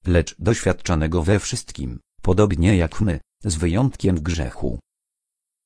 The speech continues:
List do Hebrajczyków cztery, piętnaście. Oto największe objawienie charakteru Boga. Możemy jedynie w pewnym stopniu zacząć pojmować dobrą nowinę o Bogu,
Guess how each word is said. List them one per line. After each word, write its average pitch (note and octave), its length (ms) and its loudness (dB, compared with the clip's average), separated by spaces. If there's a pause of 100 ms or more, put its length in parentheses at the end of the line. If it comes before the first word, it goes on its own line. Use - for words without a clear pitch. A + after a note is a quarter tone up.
(200)
List C3+ 340 2
do F2 200 4
Hebrajczyków D#2+ 880 -2
cztery, D#2+ 460 0 (280)
piętnaście. G2+ 840 -2 (1040)
Oto A#2 280 4
największe G2 640 2
objawienie F2+ 580 2
charakteru A2 600 2
Boga. D2+ 360 0 (1040)
Możemy A2+ 360 4
jedynie G2 440 4
w - 80 -10
pewnym A2 360 6
stopniu G2 500 2
zacząć C#3+ 520 4
pojmować G#2+ 600 4
dobrą F#2 400 4
nowinę G#2+ 460 2
o E2 100 2
Bogu, E2+ 420 0